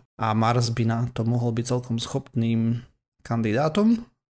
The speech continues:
pre to porozumenie, lebo je síce menší, ale tá veľkosť, vieme o tom, že tam boli napríklad rieky a podobne, zabavky, jazera,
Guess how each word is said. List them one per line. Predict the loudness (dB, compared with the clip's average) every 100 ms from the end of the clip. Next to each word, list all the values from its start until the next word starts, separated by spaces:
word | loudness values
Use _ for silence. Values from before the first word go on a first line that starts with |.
| _ _
pre | 0 0
to | 0
porozumenie, | -2 2 2 2 4 4 2
lebo | 2 -2 -2 -2 0 0 -2 -6
je | -2
síce | 0 0 2
menší, | 4 4 2 2 2 2 0
ale | 0 2 2 2 0
tá | 0 0
veľkosť, | 2 0 -2 -2 -2 _ -14 -14 _ _ _
vieme | 0 2 4
o | 2 0
tom, | 0 0
že | 0 -2 -4
tam | -4 -2
boli | 0 -2
napríklad | -2 -6 -8 -6
rieky | -2 -2 -2 -4 -2 0
a | -2
podobne, | -4 -4 -2 -2 -2
zabavky, | -4 -4 -2 -4 -4
jazera, | -4 -4 -2 -2 -4 -6